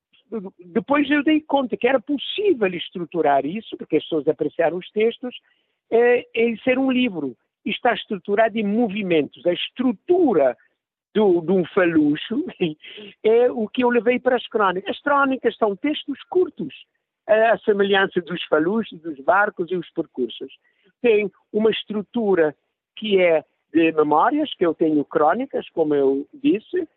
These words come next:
eh, minhas e com as recordações minhas e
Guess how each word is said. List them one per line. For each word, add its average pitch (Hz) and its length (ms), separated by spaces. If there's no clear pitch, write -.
eh, 165 240
minhas 170 600
e 156 220
com 156 200
as 139 120
recordações 156 680
minhas 175 640
e 143 480